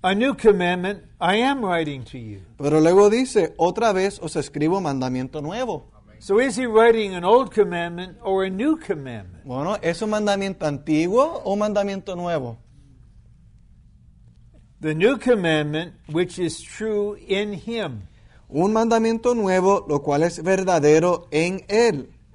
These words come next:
Speaker 1: and in you,
Speaker 2: y en vosotros.
Speaker 1: because the darkness is passing away
Speaker 2: Porque las tinieblas van pasando
Speaker 1: and the true light is already shining.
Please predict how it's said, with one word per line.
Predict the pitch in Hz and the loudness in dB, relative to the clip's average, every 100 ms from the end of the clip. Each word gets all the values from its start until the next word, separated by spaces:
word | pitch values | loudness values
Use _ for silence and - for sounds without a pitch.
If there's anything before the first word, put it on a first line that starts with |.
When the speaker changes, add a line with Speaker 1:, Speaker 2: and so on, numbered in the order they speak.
| - | -2
Speaker 1:
and | 175 196 214 208 | 0 2 0 -4
in | 208 202 202 190 | -4 -2 -2 -4
you, | 185 254 254 143 101 82 - | -4 -2 0 -2 -4 -14 -10
Speaker 2:
y | 147 202 - - | -4 -4 -4 -8
en | 160 165 180 | -6 -4 0
vosotros. | 208 208 233 262 240 180 - - - - - _ - | 0 0 0 0 -2 -6 -8 -20 -20 -20 -20 _ -4
Speaker 1:
because | 165 - 185 185 120 120 | -4 0 0 0 -2 0
the | 170 214 | 6 6
darkness | 202 151 220 247 - 156 165 156 | 6 4 6 4 -2 -8 -8 -6
is | 151 - | -8 -8
passing | - 151 156 185 180 | -2 0 0 -10 -12
away | 185 175 127 95 101 147 - - | -10 -10 -10 -10 -12 -18 -20 -6
Speaker 2:
Porque | 143 147 156 127 | -4 0 0 2
las | 143 202 233 | 6 6 4
tinieblas | 254 254 220 190 196 190 - | -2 0 2 2 2 2 -2
van | 143 147 | -2 -2
pasando | 151 139 139 127 135 202 - _ - | -4 -6 -6 -4 -4 -6 -10 _ -6
Speaker 1:
and | 165 175 | -4 -2
the | 165 | -4
true | 160 - 220 254 | -4 -6 -6 -4
light | 233 180 143 139 165 - - - _ _ | -2 4 4 4 -2 -10 -20 -20 _ _
is | 156 151 - | -6 -6 -6
already | 160 180 202 208 175 151 160 156 156 156 - _ | 0 4 6 4 -2 -2 0 0 -4 -8 -14 _
shining. | - - 160 156 139 113 101 | -20 -14 -12 -10 -12 -14 -18